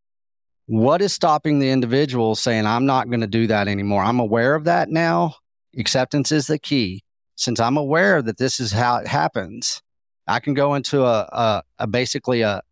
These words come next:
a grocery store now in the state of Texas and it says catfish and it says Texas catfish. Well, that catfish is spawned in Texas.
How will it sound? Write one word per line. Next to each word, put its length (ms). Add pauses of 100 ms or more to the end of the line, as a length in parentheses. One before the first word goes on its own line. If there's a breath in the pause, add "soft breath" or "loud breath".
(160)
a 120
grocery 460
store 280
now 320
in 100
the 80
state 260
of 40
Texas 460
and 100
it 120
says 300
catfish 840 (540)
and 160
it 160
says 580 (520)
Texas 380
catfish. 720 (260)
Well, 80
that 140
catfish 540
is 100
spawned 380
in 100
Texas. 680